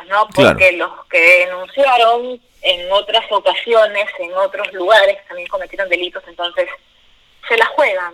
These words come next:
Speaker 1: ¿no? Y, y tienen miedo, pues, de terminar en juicios. Pero al final, después de mucho tiempo, deciden dar su voz con rostro y con todo, ¿no? Entonces, para ellos es una situación bastante difícil. En la sierra son mujeres que están mucho más empoderadas.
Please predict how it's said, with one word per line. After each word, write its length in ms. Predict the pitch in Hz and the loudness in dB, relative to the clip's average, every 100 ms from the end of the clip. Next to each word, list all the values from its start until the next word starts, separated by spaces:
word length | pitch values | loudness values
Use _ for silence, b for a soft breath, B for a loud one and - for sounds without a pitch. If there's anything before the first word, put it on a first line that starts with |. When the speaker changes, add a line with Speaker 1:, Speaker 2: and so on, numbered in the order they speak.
| 175 | -10
Speaker 1:
¿no? 260 | 196 262 262 | -4 -2 -2
Y, 400 | 185 135 135 _ _ _ _ _ _ _ _ _ - | -8 -18 -20 _ _ _ _ _ _ _ _ _ -18
y 40 | 185 | -12
tienen 280 | 190 170 175 | -10 -8 -6
miedo, 200 | 185 170 | 0 0
pues, 140 | 175 185 | -2 -10
de 80 | |
terminar 340 | 185 170 165 170 | -12 -12 -8 -8
en 100 | 175 | -10
juicios. 440 | - 285 - - - - b b b _ | -2 -2 -2 -6 -10 -16 b b b _
Pero 140 | 185 | -2
al 80 | 180 | 0
final, 760 | 175 175 196 202 208 208 202 180 | -4 0 4 6 4 0 -4 -8
después 260 | - 202 | -12 -8
de 60 | 202 | -6
mucho 220 | 196 208 | -8 -10
tiempo, 300 | 190 185 202 208 | -6 -6 -2 -2
deciden 360 | - 180 180 | -2 -4 -2
dar 160 | 175 - | -2 -4
su 80 | 180 | -2
voz 280 | 175 165 - | 0 0 -2
con 140 | 190 180 | -6 -2
rostro 500 | 180 190 196 208 214 | 0 0 -2 -4 -4
y 60 | |
con 200 | 214 151 | -6 -12
todo, 460 | - 247 190 165 151 | 0 2 2 -2 -10
¿no? 160 | 180 220 | -8 -8
Entonces, 440 | 151 170 156 - | -8 -10 -10 -12
para 160 | - - | -14 -4
ellos 260 | - 190 208 - | -2 -2 -4 -10
es 80 | |
una 120 | 175 180 | -20 -16
situación 400 | 180 180 170 170 B B B B - | -16 -12 -12 -14 B B B B -4
bastante 840 | 175 - 185 185 - 190 185 - _ | -4 2 2 2 4 6 4 0 _
difícil. 640 | - - - - - 160 - | -16 -4 -2 0 -4 -8 -2
En 320 | - 190 190 | 0 2 2
la 120 | 185 - | 0 2
sierra 300 | 240 285 294 | 0 2 2
son 180 | - 220 | 0 -4
mujeres 360 | 220 214 208 226 | -4 0 -2 -2
que 80 | - | -8
están 240 | - 202 | -4 -4
mucho 300 | 202 208 - | -4 -6 -4
más 180 | 202 190 | -4 -6
empoderadas. 760 | 208 - 190 175 190 185 196 | -6 0 0 2 0 0 -2